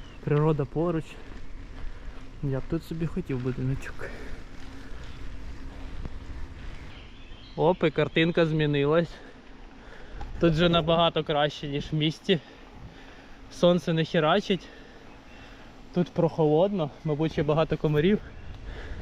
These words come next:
Вон там з лівої сторони вже йде трейл. Блін, прикольне відчуття, коли, знаєте,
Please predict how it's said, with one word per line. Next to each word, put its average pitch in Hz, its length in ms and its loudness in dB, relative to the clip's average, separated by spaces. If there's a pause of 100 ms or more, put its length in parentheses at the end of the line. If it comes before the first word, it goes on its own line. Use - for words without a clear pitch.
(260)
Вон 143 120 0
там 160 300 4 (500)
з 139 120 -4
лівої 156 240 8
сторони 156 460 4 (1120)
вже 151 240 8
йде 151 180 6
трейл. 165 440 4 (3250)
Блін, 185 220 8
прикольне 170 480 2
відчуття, 156 520 2
коли, 170 180 2
знаєте, 151 500 4